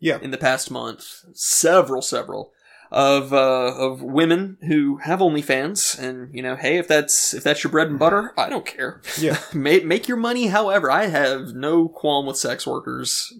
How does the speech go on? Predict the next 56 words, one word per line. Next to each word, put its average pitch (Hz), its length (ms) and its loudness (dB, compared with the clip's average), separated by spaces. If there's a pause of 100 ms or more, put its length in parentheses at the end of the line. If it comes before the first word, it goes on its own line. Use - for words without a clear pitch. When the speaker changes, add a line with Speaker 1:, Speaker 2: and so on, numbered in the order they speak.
(360)
Speaker 2:
Not, 156 460 0
not 165 260 0
an 156 60 -2
issue 135 400 -4
at 120 60 -6
all. 110 480 -4 (440)
Do 156 140 6
your 139 140 0
thing. 113 340 -8 (480)
As 139 140 -2
long 147 160 2
as 143 80 -2
you're - 60 -4
smart 185 300 4
and 160 80 -4
safe 156 280 4
with 143 160 -2
it, 135 100 -2
I 131 140 4
don't 139 180 -6
give 131 140 -6
a - 40 -8
shit. - 400 -6 (260)
Speaker 1:
Yeah. 156 120 2
Speaker 2:
But, 135 240 0
uh, 131 320 2 (500)
Speaker 1:
And, 180 200 0
I - 20 2
mean, 196 160 2
honestly, 180 560 0 (1000)
I 202 120 2
don't 202 140 2
know 156 200 8
you, 202 320 -2 (220)
so - 120 0
I 175 40 2
don't 202 160 2
really 208 180 4
give 156 280 2
a - 20 0
shit 151 180 0
whether 135 140 0
you're 135 100 -2
smart 160 300 2
or 135 40 -2
safe 165 380 -2
with 190 160 2
it. 208 160 6
I - 420 -2
mean, 208 120 2
'cause 220 180 0
I 190 60 0
don't 214 320 2
know 214 200 4
you. 185 200 0
I, 180 80 0